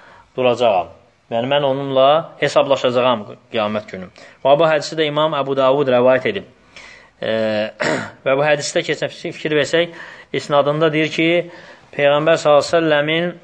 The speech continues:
səhabələrinin bir neçəsinin uşaqla-, bir neçə uşaqlarından. Bilirik ki, səhabələrin məchul olması zərər etmir rəvayətə. Deyiləndə ki, hansısa səhabədən adı bilinmirsə, bu isnada zərər etmir. Lakin burada gəlib ki,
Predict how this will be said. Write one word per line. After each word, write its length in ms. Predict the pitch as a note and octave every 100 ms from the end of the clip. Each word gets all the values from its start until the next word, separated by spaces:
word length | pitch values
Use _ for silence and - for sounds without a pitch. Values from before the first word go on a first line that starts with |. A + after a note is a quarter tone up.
| _ _ _ _ _ _ - -
səhabələrinin 840 | D3 C#3+ C#3 C#3+ C#3+ D3 E3+ D#3+
bir 160 | E3 D#3+
neçəsinin 760 | D3+ C3 C3 C3 B2+ C3+ D3+ D#3+ - -
uşaqla-, 420 | - C3+ C3 C#3+
bir 100 | D#3+ D3+
neçə 180 | C3+
uşaqlarından. 800 | D3+ D3 C3 C3 A#2+ A#2 A#2 F#2+ - _ _ _ - - - - _
Bilirik 280 | E3+ F#3 F3+
ki, 60 | F#3
səhabələrin 680 | F3 D#3 D#3 D#3 D#3 D#3+ E3+
məchul 320 | D#3 C#3 D#3 D#3+
olması 400 | D3 C#3 D3+ F3 F3
zərər 280 | C#3+ D3 D#3+
etmir 240 | D3+ B2 G2+
rəvayətə. 480 | G2+ G2 F#2 - F#2 _ _ _ _ _ _ _
Deyiləndə 340 | A#2 B2+ B2+ C3+
ki, 80 | C3
hansısa 380 | B2 C3 B2+ B2+
səhabədən 400 | - A#2 A2+ A2+ A#2+
adı 140 | C3 C#3
bilinmirsə, 500 | C#3+ C#3+ B2+ - C3+ D#3+ - - - - _ -
bu 100 | F3
isnada 340 | - D3+ D#3+ D#3
zərər 320 | D3+ D#3 D#3
etmir. 300 | D3+ A2 F#2+ _ _ - _
Lakin 300 | D3+ D#3+ F3
burada 280 | F3 F3+ E3 D3+
gəlib 320 | D3+ E3 -
ki, 160 | F3